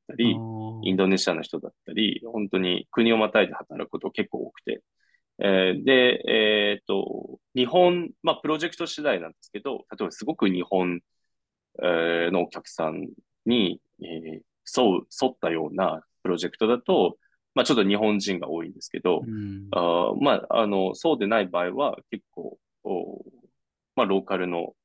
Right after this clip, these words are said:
Speaker 1: 人含めて、えー、いますと。
Speaker 2: うん。
Speaker 1: で、職場一般的、えーと、例えばシンガポールオフィスに自分が行きます。で、誰とおしゃ-、おしゃべりするかみたいな観点で言うと、それは本当に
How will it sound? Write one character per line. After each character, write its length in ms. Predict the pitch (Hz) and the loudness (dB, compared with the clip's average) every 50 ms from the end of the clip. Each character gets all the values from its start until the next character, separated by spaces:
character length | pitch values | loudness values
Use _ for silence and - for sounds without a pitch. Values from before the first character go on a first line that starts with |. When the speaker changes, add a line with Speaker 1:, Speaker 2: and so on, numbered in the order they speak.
| _ _ _ | _ _ _
Speaker 1:
人 360 | - - - 95 95 - - _ _ _ _ | -20 -10 -4 -4 -4 -4 -6 _ _ _ _
含 220 | _ - - - 104 | _ -10 -4 -4 -4
め 120 | 85 80 | -4 -4
て、 320 | - _ - - - - _ _ _ _ _ | -8 _ -16 -18 -18 -18 _ _ _ _ _
え 140 | - 120 - - | -20 -20 -16 -14
ー、 40 | 180 | -14
い 40 | - | -14
ま 120 | - - | -14 -16
す 100 | - - | -20 -20
と。 160 | - - - _ _ _ - - - | -20 -20 -20 _ _ _ -20 -18 -16
Speaker 2:
う 20 | 101 | -16
ん。 260 | 92 90 92 92 90 | -16 -16 -14 -6 2
Speaker 1:
で、 300 | 135 135 123 107 - _ _ _ _ _ _ _ _ _ _ _ _ | 4 4 4 4 0 _ _ _ _ _ _ _ _ _ _ _ _
職 380 | - - - 139 127 - - 160 | -4 -2 0 0 2 4 4 4
場 140 | 170 170 - | 4 4 4
一 200 | 139 139 135 _ - | 4 0 -2 _ 0
般 200 | - 151 151 151 | 0 2 0 0
的、 360 | 147 - 147 135 - 143 170 _ _ _ _ _ _ | -6 -8 -10 -10 -10 -16 -18 _ _ _ _ _ _
え 160 | - 104 101 | -8 -6 -6
ー 60 | 98 | -6
と、 80 | - - | -6 -10
例 160 | - - 95 - | -12 -10 -4 -4
え 20 | 90 | -4
ば 60 | 80 | -2
シ 140 | - - 110 | 0 2 2
ン 20 | |
ガ 100 | 110 104 | 2 2
ポ 120 | - 107 | 2 2
ー 20 | 101 | 4
ル 80 | 101 | 4
オ 80 | 107 104 | 4 2
フ 60 | - | 2
ィ 20 | 101 | -4
ス 140 | - - | -8 -8
に 20 | 82 | -12
自 160 | 80 - 85 | -12 -12 -10
分 140 | 82 - 85 | -8 -8 -6
が 100 | 76 71 - - | -6 -8 -8 -8
行 140 | - 98 - | -12 -12 -10
き 60 | 90 | -8
ま 120 | 82 78 | -10 -8
す。 180 | - - 98 95 - _ _ _ _ - - | -8 -8 -8 -10 -10 _ _ _ _ -16 -10
で、 260 | 104 95 87 82 80 _ _ _ _ - | -6 -4 -4 -4 -4 _ _ _ _ -2
誰 240 | - 104 104 98 | 0 2 2 2
と 300 | - - 87 - - - _ _ _ _ _ _ _ | 0 0 -2 -2 -2 -6 _ _ _ _ _ _ _
お 80 | - 98 | -2 0
し 80 | - | 2
ゃ-、 40 | - | 4
お 80 | 117 117 | 4 4
し 80 | - | 4
ゃ 60 | 175 160 | 4 2
べ 100 | 127 113 | 2 2
り 80 | - | -2
す 120 | - - 95 | -2 -10 -12
る 80 | - - | -12 -12
か 120 | - - _ | -16 -16 _
み 60 | 80 | -16
た 120 | - - 78 | -12 -12 -12
い 20 | |
な 60 | - _ | -10 _
観 220 | - - 107 85 - | -6 -4 -4 -4 -4
点 140 | - 80 - | -8 -10 -10
で 140 | _ - 82 | _ -10 -10
言 100 | 80 80 | -10 -6
う 20 | |
と、 280 | - - 170 127 - _ _ - - - - - - _ _ _ _ _ _ _ _ _ _ | 0 2 2 2 0 _ _ -20 -18 -18 -18 -20 -20 _ _ _ _ _ _ _ _ _ _
そ 140 | - - 156 | -2 4 6
れ 80 | 151 165 | 6 6
は 60 | 151 | 8
本 200 | - 143 135 127 | 6 6 4 6
当 120 | 120 120 | 4 4
に 320 | 113 110 104 104 101 - | 4 4 2 0 -2 -6